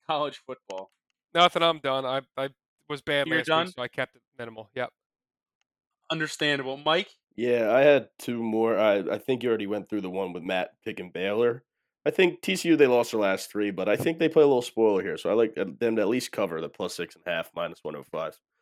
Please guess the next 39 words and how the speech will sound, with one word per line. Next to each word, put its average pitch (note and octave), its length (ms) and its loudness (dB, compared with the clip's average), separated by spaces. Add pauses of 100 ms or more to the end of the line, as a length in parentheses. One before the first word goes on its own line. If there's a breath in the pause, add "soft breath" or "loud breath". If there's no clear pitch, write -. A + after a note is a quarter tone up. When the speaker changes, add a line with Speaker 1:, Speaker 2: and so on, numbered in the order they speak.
(120)
Speaker 3:
I - 40 -6
was - 120 -4
Speaker 1:
Didn't G3 200 4
Speaker 3:
thinking - 0 - (100)
Speaker 1:
their F#3 80 10
Speaker 3:
about F3+ 100 2
Speaker 1:
coach G3+ 220 2
get F#3 100 2
Speaker 3:
sprinkling, F#3+ 200 4
but - 60 4
I'm - 120 4
Speaker 1:
fired? G#2 60 0
Speaker 3:
not A2 180 0
sprinkling. F2+ 540 -8
Yeah. G#2 260 0 (260)
Well, G2 120 -2
it's - 100 -8
the, A2 120 -8 (260)
the G2 240 -6 (160)
interim C#3 360 2
coach D#3 340 4
game. - 240 -8 (1300)
Speaker 1:
I G3 160 4
don't C#4+ 100 6
know C#4+ 140 6
if, G#3 240 -10
did G3+ 120 -6
he C4 100 -6
walk A3+ 300 -4
away G#3 380 0
or F#3 100 -2
is E3 140 -4
he F3 100 -12
retiring E3 520 -2
at D3 80 -10
the D3 140 -14
end C#3+ 200 -6
of B2+ 240 -8
the, D#3 220 2